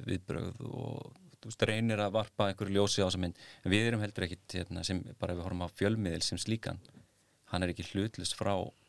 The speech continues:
samfélagi sínu. Eh, ef ég bara vísa í mína áratuga reynslu,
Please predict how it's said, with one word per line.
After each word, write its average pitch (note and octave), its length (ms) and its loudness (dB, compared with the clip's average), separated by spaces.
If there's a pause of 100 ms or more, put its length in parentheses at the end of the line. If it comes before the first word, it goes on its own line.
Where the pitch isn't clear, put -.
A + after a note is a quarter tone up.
(180)
samfélagi F2+ 580 -2
sínu. - 160 -8 (800)
Eh, F2+ 260 0 (920)
ef - 140 -4
ég F#2 220 2 (240)
bara F2+ 300 0 (100)
vísa F#2 380 4 (1200)
í F#2 80 4
mína F#2+ 180 8
áratuga G#2 540 4
reynslu, G#2 320 0